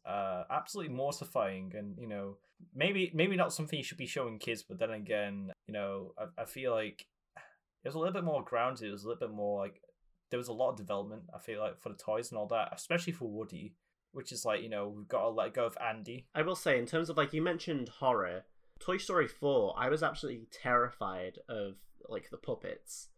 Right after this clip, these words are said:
Speaker 1: The, uh, the dummies, yeah, the ventriloquist dolls, uh, because it just were dead silent running. They were just, they reminded me a lot, like, um,
Speaker 2: They are creepy as
Speaker 1: they
Speaker 2: hell.
Speaker 1: reminded me of, uh, Slappy from Goosebumps, um, if everybody's watched Goosebumps, but they were just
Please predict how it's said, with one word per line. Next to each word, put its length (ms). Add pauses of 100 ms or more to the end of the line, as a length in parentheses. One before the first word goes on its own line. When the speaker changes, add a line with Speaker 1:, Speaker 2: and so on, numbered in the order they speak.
(240)
Speaker 1:
The, 180
uh, 280
the 140
dummies, 580
yeah, 200
the 120
ventriloquist 680
dolls, 640
uh, 260
because 240
it 80
just 200
were 100
dead 200
silent 480
running. 460
They 100
were 100
just, 440 (520)
they 80
reminded 280
me 40
a 60
lot, 180
like, 260
um, 420
Speaker 2:
They 140
are 80
creepy 540
as 140
Speaker 1:
they 120
Speaker 2:
hell. 120
Speaker 1:
reminded 240
me 80
of, 140
uh, 140
Slappy 540
from 300
Goosebumps, 840
um, 380
if 140
everybody's 320
watched 220
Goosebumps, 600
but 240
they 140
were 140
just 340